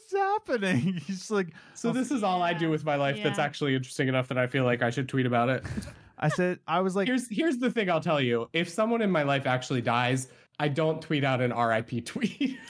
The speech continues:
Speaker 2: <laughs>
Speaker 1: I
Speaker 3: Yeah.
Speaker 2: Twitter's, like, the last
Speaker 3: I
Speaker 2: place
Speaker 3: don't
Speaker 2: I'm
Speaker 3: understand
Speaker 2: visiting
Speaker 3: the
Speaker 2: during that
Speaker 3: tweets.
Speaker 2: time.
Speaker 3: Now, if you, if there are people out there listening that do this, whatever makes you feel good at that time, fine. But I don't understand when I see a tweet, it's like,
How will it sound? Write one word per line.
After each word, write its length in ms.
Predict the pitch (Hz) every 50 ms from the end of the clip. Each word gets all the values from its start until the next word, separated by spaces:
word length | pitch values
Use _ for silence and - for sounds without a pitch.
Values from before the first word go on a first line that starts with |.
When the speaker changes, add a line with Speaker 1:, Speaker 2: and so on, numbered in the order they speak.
| - - -
Speaker 2:
<laughs> 240 | - 262 - - - 294
Speaker 1:
I 80 | 196 214
Speaker 3:
Yeah. 460 | 254 254 262 269 262 247 226 214 202
Speaker 2:
Twitter's, 320 | 196 294 269 269 262 269
like, 180 | - 247 - -
the 100 | 208 175
last 440 | 160 156 160 - - - 339 453 508
Speaker 3:
I 20 |
Speaker 2:
place 140 | - 180 156 151
Speaker 3:
don't 120 | - -
Speaker 2:
I'm 60 | 139
Speaker 3:
understand 220 | 139 135 131 135 -
Speaker 2:
visiting 240 | - 139 - 240 -
Speaker 3:
the 40 | -
Speaker 2:
during 200 | 247 165 113 220
that 120 | 220 -
Speaker 3:
tweets. 140 | - 302 -
Speaker 2:
time. 140 | - 330 311
Speaker 3:
Now, 160 | 339 349 349
if 80 | 349 330
you, 120 | 381 415 392 370 339
if 100 | - _ _ -
there 200 | 240 220 254 240
are 40 | 233
people 180 | 233 240 226 226
out 140 | 226 220 240
there 100 | 233 226
listening 360 | 220 220 214 - 254 240 226
that 120 | 220 208
do 160 | 202 214 214
this, 380 | 208 233 262 302 294 - - - _ _ - 226 196 196
whatever 500 | 233 226 254 240 233 233 226 247 262 262
makes 300 | 240 247 240 240 - -
you 100 | 254 247
feel 160 | - 254 247 226
good 300 | 202 220 220 233 254 254
at 180 | 254 254 -
that 160 | 277 262 233
time, 320 | - 262 262 285 320 339 330
fine. 400 | - - 220 226 233 285 339 330 - - - - - - _
But 140 | - 202 - 220
I 200 | 254 277 349 359
don't 200 | 285 302 302 311
understand 420 | 311 294 - - 302 277 269 247
when 120 | 247 247 247
I 100 | 240 254
see 140 | - 320 320
a 40 |
tweet, 140 | - - 285
it's 100 | 247 -
like, 140 | 269 247 220